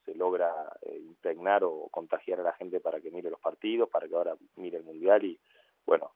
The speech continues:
se compre la camiseta nueva, como fue presentada el otro día en el partido de, de la cancha, en la cancha de River y demás. Eh, estamos en un momento en el cual ella también creo que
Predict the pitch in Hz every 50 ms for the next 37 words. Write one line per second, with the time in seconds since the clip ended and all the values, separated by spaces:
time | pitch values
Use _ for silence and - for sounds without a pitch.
0 | _ _ - - - - 92 98 90 87 87 85 85 87 82 - 87 90 87 92
1 | 104 117 127 131 127 113 98 95 82 82 - - 90 87 - - - 82 78 -
2 | 90 87 85 87 82 - 85 90 85 82 80 - - 80 - - 87 85 82 80
3 | 78 76 73 - _ _ _ _ _ _ _ _ _ _ - 82 160 156 156 -
4 | 85 82 - - 87 82 80 80 87 85 85 - 82 78 78 90 107 117 120 117
5 | 104 90 80 82 92 101 87 - - _ - - 50 50 50 - - - _ -
6 | 95 87 85 - 92 90 87 87 85 92 98 98 - 90 85 80 78 - 87 87
7 | 85 87 82 - 92 85 85 85 87 82 78 - 87 87 85 - - - 76 73